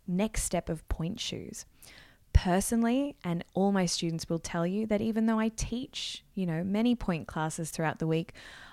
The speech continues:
I haven't slipped on a pair of pointe shoes properly in years. I find that pointe work really aggravates an old injury I have. I have very few injuries, but pointe work does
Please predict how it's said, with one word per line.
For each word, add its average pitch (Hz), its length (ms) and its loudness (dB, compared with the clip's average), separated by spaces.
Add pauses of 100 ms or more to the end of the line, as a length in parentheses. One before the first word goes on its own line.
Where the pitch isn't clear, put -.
(140)
I 311 100 4
haven't 208 340 0
slipped - 280 -2
on 156 120 0
a 156 40 -6
pair 160 220 -4
of 151 120 -8
pointe 165 240 -4
shoes 165 320 -6 (180)
properly 190 540 0
in 180 220 2
years. 175 600 4 (580)
I 202 640 4
find 175 480 0
that - 180 -4
pointe - 260 -2
work 165 240 -4
really 170 220 2
aggravates 160 640 0
an 170 140 0
old 151 240 -2
injury 208 400 0
I 226 80 2
have. 233 320 -2
I - 60 -4
have 277 240 6
very 190 240 6
few 165 220 0
injuries, 151 420 -2
but - 200 -6
pointe - 220 0
work 180 240 -2
does 156 360 0